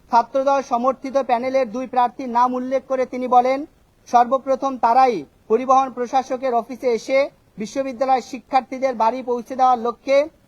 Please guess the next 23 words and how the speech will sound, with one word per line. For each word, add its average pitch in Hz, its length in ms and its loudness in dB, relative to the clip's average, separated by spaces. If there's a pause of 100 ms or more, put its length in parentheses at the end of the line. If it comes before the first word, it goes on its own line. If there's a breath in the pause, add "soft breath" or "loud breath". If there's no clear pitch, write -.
(180)
বিভাগীয় 262 460 2
শহরগুলোতে 247 680 -2
গাড়ি 226 260 0
দেওয়ার 247 240 4
অনুরোধ 233 420 -4
জানিয়েছেন। 208 640 -4 (800)
কিন্তু 277 520 -2 (800)
গত 277 520 6 (400)
তেইশে 269 360 2
নভেম্বর 254 540 0 (240)
রাত 233 280 2
আটটা 233 400 -2
ষোলো 254 280 2
মিনিটে 269 500 -2 (340)
তিনি 254 240 -4
নিজেই 254 480 2
অপর 208 280 0
একটি 262 260 -8
পোস্ট 233 400 -8
করে 254 240 -2
জানান, 233 420 0 (240)
উপাচার্য 254 520 0
মহোদয় 247 540 2